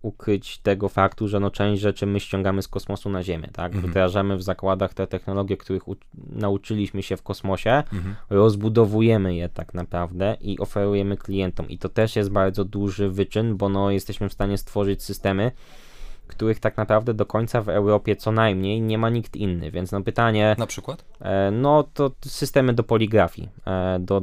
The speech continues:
Speaker 1: tak jak mówiłem wcześniej, tam do sprawdzania, przykładowo, tak, czy logo Lidla jest odpowiednio żółte i czy jest w tym samym
Speaker 2: Niesamowite.
Speaker 1: miejscu.
Speaker 2: Druk, technologia druku już ma kilkasetek lat, a jeszcze na to
Speaker 1: Tak.
Speaker 2: nie wpadli.
Speaker 1: E, l-, wpadali, ale bo to są różne technologie druku, to jest inna historia, ale generalnie, no, jak coś leci z prędkością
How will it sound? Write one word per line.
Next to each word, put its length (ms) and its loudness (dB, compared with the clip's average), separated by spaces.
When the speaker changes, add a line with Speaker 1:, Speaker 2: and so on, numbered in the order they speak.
Speaker 1:
tak 160 -2
jak 180 -4
mówiłem 300 0
wcześniej, 340 -6
tam 140 0
do 80 -2
sprawdzania, 760 0
przykładowo, 560 -4
tak, 200 -6
czy 120 -8
logo 260 2
Lidla 340 2
jest 140 -2
odpowiednio 480 -2
żółte 340 0
i 60 -2
czy 140 -6
jest 120 -2
w 40 -18
tym 120 -6
samym 200 2
Speaker 2:
Niesamowite. 220 2
Speaker 1:
miejscu. 220 -4
Speaker 2:
Druk, 240 -2
technologia 400 -4
druku 280 -6
już 100 -8
ma 120 -2
kilkasetek 680 -6
lat, 260 -6
a 80 -6
jeszcze 280 -4
na 80 4
to 60 6
Speaker 1:
Tak. 80 2
Speaker 2:
nie 80 -6
wpadli. 360 -10
Speaker 1:
E, 60 -16
l-, 160 -2
wpadali, 720 4
ale 240 6
bo 100 0
to 100 -4
są 120 2
różne 260 4
technologie 420 0
druku, 240 0
to 100 0
jest 160 0
inna 200 0
historia, 480 2
ale 160 4
generalnie, 400 2
no, 120 2
jak 160 2
coś 320 0
leci 360 2
z 80 -6
prędkością 1000 2